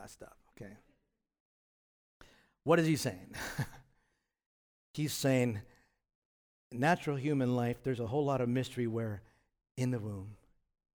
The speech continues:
How does, how does that happen? <laughs> Right? That's what David's saying. He goes, "How could that?" It's amazing. And even with all our knowledge now, it's, it's still amazing.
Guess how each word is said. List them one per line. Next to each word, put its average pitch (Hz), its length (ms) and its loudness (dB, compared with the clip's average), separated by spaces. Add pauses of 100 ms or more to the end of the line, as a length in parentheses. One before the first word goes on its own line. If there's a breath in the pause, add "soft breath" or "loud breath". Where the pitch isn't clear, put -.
(100)
How 165 140 -10
does, 190 180 -12 (680)
how - 100 -10
does - 80 -2
that - 160 -2
happen? - 1500 -12
<laughs> - 0 - (1080)
Right? 175 220 -6
That's 175 180 0
what 165 160 -2
David's 170 320 2
saying. 208 280 -6
He 139 40 -6
goes, 135 120 -6
"How - 180 -8
could 285 200 -6
that?" 269 160 -4 (840)
It's - 120 -4
amazing. 269 680 -2 (800)
And 294 100 4
even 302 280 6
with 226 240 0
all 277 560 8
our 220 220 4
knowledge 214 640 2
now, 269 500 -6
it's, - 200 -16 (380)
it's - 100 -10
still 359 280 2
amazing. 277 880 -4